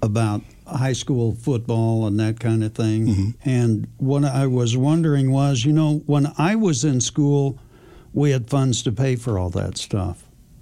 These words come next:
Speaker 1: But then that started going away.
Speaker 2: Sure.
Speaker 1: And you had to have these,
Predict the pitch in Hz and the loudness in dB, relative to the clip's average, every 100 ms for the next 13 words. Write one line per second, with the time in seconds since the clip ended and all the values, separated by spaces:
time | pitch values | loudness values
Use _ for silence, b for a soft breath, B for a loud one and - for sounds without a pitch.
0 | B B B B 120 117 139 131 135 135 | B B B B -4 0 2 2 2 0
1 | - 143 120 113 110 117 117 113 104 131 | -2 0 0 0 0 0 2 0 0 0
2 | 196 156 135 113 123 123 - 156 131 127 | 0 0 0 0 0 -4 -4 0 2 2
3 | 143 127 131 139 131 123 120 110 - - | 2 2 2 0 0 2 2 0 -2 -6